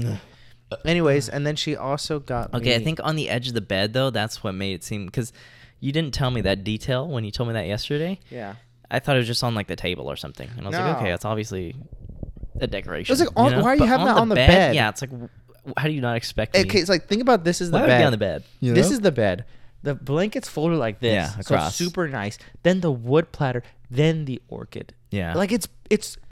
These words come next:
Speaker 2: presented,
Speaker 1: Did
Speaker 2: and
Speaker 1: Taylor
Speaker 2: it's small.
Speaker 1: think that it was a gift, too?
Speaker 2: I think she thought it was funny that I was taking it 'cause she's like, "Well, do you, like, need that or something?"
Speaker 1: Yeah.
Speaker 2: But she never was like, "Don't take it. Like, that's not a, you know, a
Speaker 1: Yeah.
Speaker 2: gift."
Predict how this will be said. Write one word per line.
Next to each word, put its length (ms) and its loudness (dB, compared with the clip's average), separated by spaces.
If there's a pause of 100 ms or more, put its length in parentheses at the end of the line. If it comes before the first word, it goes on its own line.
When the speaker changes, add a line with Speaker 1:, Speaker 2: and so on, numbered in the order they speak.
Speaker 2:
presented, 500 2
Speaker 1:
Did 140 0
Speaker 2:
and 80 4
Speaker 1:
Taylor 240 4
Speaker 2:
it's 60 2
small. 120 2
Speaker 1:
think 180 2
that 140 0
it 40 2
was 140 0
a 40 -4
gift, 280 -2
too? 220 -2 (580)
Speaker 2:
I 80 8
think 160 0
she 100 -2
thought 160 8
it 40 8
was 160 4
funny 420 2
that 120 4
I 60 6
was 140 0
taking 380 0
it 100 -6
'cause 120 -8
she's 200 -4
like, 180 -4
"Well, 120 -2
do 100 -8
you, 80 -2
like, 160 -4
need 220 -2
that 180 -6
or 60 -6
something?" 500 -8
Speaker 1:
Yeah. 180 0
Speaker 2:
But 100 2
she 140 2
never 240 0
was 160 0
like, 220 -6
"Don't 200 -2
take 280 -6
it. 60 -4
Like, 140 -10
that's 200 -6
not 100 -4
a, 80 -8 (180)
you 120 -8
know, 160 -10 (100)
a 80 -8
Speaker 1:
Yeah. 360 -2
Speaker 2:
gift." 140 -14